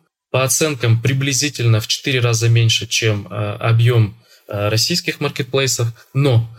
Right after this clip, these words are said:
э, его, наверное, не стоит рассматривать, э, в отдельности от, э, всего рынка Юго-Восточной Азии. Маркетплейсы, э, в Юго-Восточной Азии в десять раз по объёму больше,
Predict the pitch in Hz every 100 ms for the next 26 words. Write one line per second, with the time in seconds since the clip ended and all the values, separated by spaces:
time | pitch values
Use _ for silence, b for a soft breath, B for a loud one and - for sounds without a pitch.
0 | B B 117 107 104 127 160 180 175 123
1 | 131 143 147 131 131 - - 143 117 117
2 | 113 123 117 113 104 101 - 107 104 104
3 | 101 113 113 156 175 156 - 123 113 139
4 | 139 - - 110 110 - 120 151 135 143
5 | 113 113 123 110 104 - 117 107 95 90
6 | 92 92 _ B B B 120 120 139 151
7 | 151 143 127 113 113 120 113 117 110 139
8 | 127 117 - 117 - 139 160 143 127 117
9 | - 113 113 113 160 - 113 110 107 -
10 | 104 104 113 107 104 143 175 - 143